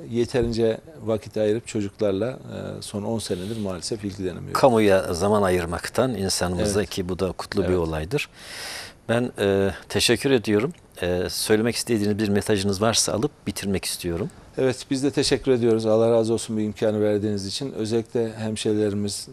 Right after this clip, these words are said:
Speaker 1: e, diyebilir ki, "Ya bizim mahalleye, şuraya şu yapılmadı, bu yapılmadı." E, bunu da şöyle özetleyeyim.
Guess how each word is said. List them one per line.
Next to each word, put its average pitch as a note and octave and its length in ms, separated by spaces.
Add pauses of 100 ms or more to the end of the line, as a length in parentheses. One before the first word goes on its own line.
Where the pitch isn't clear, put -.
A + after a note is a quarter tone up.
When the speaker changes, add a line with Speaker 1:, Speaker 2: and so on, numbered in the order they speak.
Speaker 1:
e, G2 280
diyebilir A2 340
ki, - 160
"Ya G2+ 160
bizim G#2+ 180
mahalleye, G2+ 480
şuraya G2+ 380
şu A2 200
yapılmadı, G2 580
bu G#2 80
yapılmadı." G2+ 680 (560)
E, G#2+ 240
bunu C3 160
da B2+ 100
şöyle A#2 340
özetleyeyim. G2 720